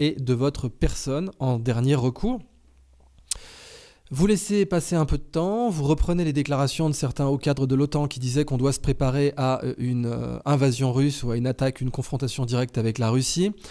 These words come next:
Vous voyez les déclarations d'Emmanuel Macron qui, lentement, sont en train de procéder d'une inception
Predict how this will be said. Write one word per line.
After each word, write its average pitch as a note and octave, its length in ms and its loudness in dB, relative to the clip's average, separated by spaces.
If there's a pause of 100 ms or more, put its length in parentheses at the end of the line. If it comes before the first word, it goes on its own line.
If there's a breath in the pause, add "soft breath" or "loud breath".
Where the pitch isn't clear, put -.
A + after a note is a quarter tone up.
(380 loud breath)
Vous B2 80 -4
voyez D3 300 4
les D3 100 4
déclarations C#3 500 0
d'Emmanuel C3+ 320 2
Macron C3+ 380 -2
qui, C3 160 -8
lentement, D3 800 0
sont C3+ 280 -6
en C3+ 80 0
train C#3+ 220 -2
de C#3 60 0
procéder C3+ 540 0
d'une B2+ 220 -2
inception C#3 1000 -4